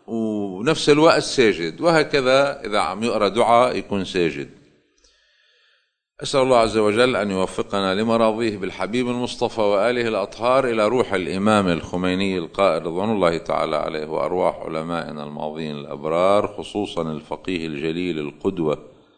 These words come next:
السيد علي القاضي، وشيخ الفقهاء العارفين المقدس الشيخ بهجت،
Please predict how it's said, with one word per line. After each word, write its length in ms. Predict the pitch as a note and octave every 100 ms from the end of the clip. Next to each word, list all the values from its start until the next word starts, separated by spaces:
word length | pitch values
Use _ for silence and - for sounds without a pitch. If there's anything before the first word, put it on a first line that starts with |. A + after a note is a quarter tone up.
| _ _ _ _ _ _ _ _ -
السيد 640 | - - F2+ G2 G2 F2
علي 220 | D2+ B2
القاضي، 600 | A#2+ - A2 G#2+ G2+ G2+
وشيخ 400 | F#2+ F2 G#2 G2
الفقهاء 560 | F2+ E2 E2+ E2+ F2 D#2+
العارفين 580 | D2+ D2+ D#2+ - F2+ F2
المقدس 540 | E2 D#2 E2 D#2 D2
الشيخ 320 | - - D2
بهجت، 540 | D#2+ F#2 F#2+ G#2+ A2